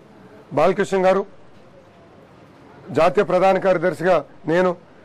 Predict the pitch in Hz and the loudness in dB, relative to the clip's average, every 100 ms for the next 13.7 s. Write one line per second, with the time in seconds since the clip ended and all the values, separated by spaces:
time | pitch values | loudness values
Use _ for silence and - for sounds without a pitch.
0 | - - - 180 - 202 180 165 185 196 | -20 -18 -6 -6 -2 -2 2 0 2 0
1 | 196 233 - - - - - - - 185 | -2 -4 -12 -20 -20 -20 -20 -20 -8 -2
2 | 214 - 190 185 214 214 196 202 208 185 | 0 2 0 2 0 0 2 2 4 2
3 | - - - - 165 170 160 175 139 202 | -2 -18 -20 -10 -4 0 2 0 0 0
4 | 208 190 - 143 151 175 156 160 - 147 | 0 -6 -8 -4 0 2 2 0 0 0
5 | 147 185 156 - - - - - - - | 4 2 2 -8 -20 -20 -20 -20 -20 -20
6 | - - - - 139 175 208 196 220 220 | -20 -20 -20 -8 0 4 4 4 2 4
7 | 214 214 208 196 214 208 196 - 180 - | 4 4 2 2 4 2 2 -4 -4 0
8 | 196 196 202 190 156 165 196 190 170 170 | 2 4 2 0 0 0 2 2 2 4
9 | 170 185 233 - - - - - 135 151 | 4 4 2 0 -14 -16 -18 -12 -2 2
10 | 196 220 220 - 185 - 208 208 196 180 | 4 4 2 0 -2 2 2 2 0 0
11 | 180 202 196 - 185 - 196 196 170 165 | 0 0 -2 -4 -4 2 4 4 2 0
12 | 185 - 214 190 147 - - - - - | -2 0 2 2 0 -10 -18 -18 -20 -8
13 | - 190 208 202 165 196 170 | 2 4 4 4 4 4 2